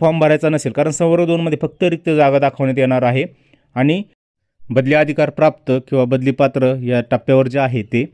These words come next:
आपल्याला बदलीपात्रच्या आणि रिक्त दोन्ही जागा बघायला मिळणार आहेत. लक्षात ठेवा, तर बरेचसे बांधव संवर्ग दोनमध्ये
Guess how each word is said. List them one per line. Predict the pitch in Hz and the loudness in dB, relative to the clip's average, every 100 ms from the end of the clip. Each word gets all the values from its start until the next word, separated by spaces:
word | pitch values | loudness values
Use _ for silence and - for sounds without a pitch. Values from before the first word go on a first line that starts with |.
| _ _ | _ _
आपल्याला | 113 113 127 131 | -8 -2 0 2
बदलीपात्रच्या | 127 131 135 135 127 135 127 | 0 -2 -2 -2 -2 -4 0
आणि | 131 127 | 0 0
रिक्त | 120 - | -2 -4
दोन्ही | 117 127 131 131 | -2 0 0 0
जागा | 123 113 113 | 0 -2 -2
बघायला | 110 107 101 | -2 -2 -2
मिळणार | 107 104 101 - - - | -4 -4 -4 -8 -14 -10
आहेत. | 95 92 | -8 -6
लक्षात | 117 120 143 | -6 -4 -4
ठेवा, | 123 135 113 - _ _ _ _ _ | -2 -2 -2 -6 _ _ _ _ _
तर | 135 | 0
बरेचसे | 127 160 180 175 | 4 2 2 0
बांधव | 170 175 175 | 2 2 0
संवर्ग | 175 165 156 156 | 0 0 0 2
दोनमध्ये | 151 147 156 160 151 | 0 2 0 0 -2